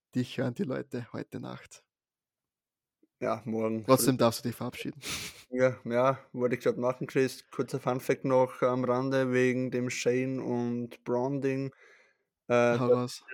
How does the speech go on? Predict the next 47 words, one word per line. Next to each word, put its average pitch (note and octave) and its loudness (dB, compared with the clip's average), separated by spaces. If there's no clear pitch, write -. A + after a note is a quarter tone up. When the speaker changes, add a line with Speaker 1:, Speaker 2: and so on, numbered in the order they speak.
Speaker 2:
das - -12
zweite C3 4
Steel C3+ 0
Cage C3 0
Match C3 0
in C3 -2
der B2 0
Geschichte B2 -2
von B2+ -2
WrestleMania B2+ -2
hat B2+ -4
sich C3 -8
schon C3 -2
herumgesprochen. C3+ 0
Vielleicht A#2+ 0
wisst C3+ -4
ihr B2+ 0
es - -8
noch B2+ -8
nicht, D#3 -2
jetzt - -4
wisst C#3+ -4
ihr C#3+ -2
es. - -10
War C3 4
eine C#3 2
coole C#3 4
Aufnahme. D3 4
Ich B2 -4
freue C3+ 0
mich C3+ -4
nicht - -6
wirklich D#3 4
auf D3 -2
WrestleMania. D3 0
Dafür C3+ 0
bin B2+ -4
ich A#2+ -6
mega C3 0
gehypt B2+ 2
auf A#2+ 6
Takeover C3+ 2
und B2 0
auf A#2 0
die B2+ -8
Review C3 -2
morgen. B2+ 0